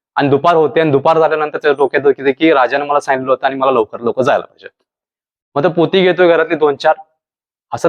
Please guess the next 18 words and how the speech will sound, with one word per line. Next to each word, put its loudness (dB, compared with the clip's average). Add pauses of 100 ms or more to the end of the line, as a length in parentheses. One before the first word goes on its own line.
खेळत 2
उठतो, -2
पटकन -2
जातो, -2 (480)
चालायला 2
लागतो. 0 (420)
गार 2
वारा 2
सुटलेला 0
असतोय, -2 (320)
समोर 0
एक 0
मोठं 0
झाड 2
असते. 0 (640)
झाड 2
असल्यानंतर 2
त्याला 2